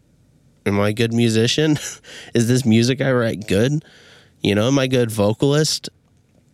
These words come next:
I was the vocalist of their band, and they were even talking crap on my vocals, trying to get me to do a different technique. I'm like, "But you like them," you know?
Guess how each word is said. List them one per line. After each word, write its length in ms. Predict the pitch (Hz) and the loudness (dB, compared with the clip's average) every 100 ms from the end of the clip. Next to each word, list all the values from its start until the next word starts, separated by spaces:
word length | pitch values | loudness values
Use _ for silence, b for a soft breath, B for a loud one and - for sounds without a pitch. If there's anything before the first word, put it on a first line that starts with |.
| _ _ - | _ _ -8
I 80 | - | -2
was 140 | 120 123 | 0 0
the 80 | |
vocalist 460 | 117 117 117 113 117 | 0 0 0 0 0
of 80 | 113 | -2
their 120 | 110 | -2
band, 320 | 98 101 117 | 0 0 2
and 120 | 117 | 2
they 100 | 104 104 | 2 2
were 120 | 104 | 0
even 200 | 104 101 | 0 0
talking 340 | 110 101 - | -2 -4 -4
crap 300 | 98 98 104 | -4 -4 -4
on 80 | 104 | -2
my 140 | 101 98 | 0 0
vocals, 500 | 101 104 - 107 - | -2 -2 0 -2 -2
trying 280 | 98 101 | -2 -2
to 40 | 104 | -2
get 180 | 104 - | -2 -2
me 120 | 101 | -2
to 100 | 98 | -2
do 140 | 101 | 0
a 40 | 101 | 0
different 360 | 101 - 104 | -2 -4 -4
technique. 480 | - 98 87 101 - | -4 -6 -4 -6 -6
I'm 80 | 98 | -8
like, 160 | - - | -10 -6
"But 160 | 113 - | -6 0
you 240 | 117 113 | 2 4
like 360 | 110 101 110 - | 4 2 -2 -6
them," 260 | - 80 - - 139 | -10 -10 -10 -14 -4
you 120 | 104 | 0
know? 160 | 107 | 0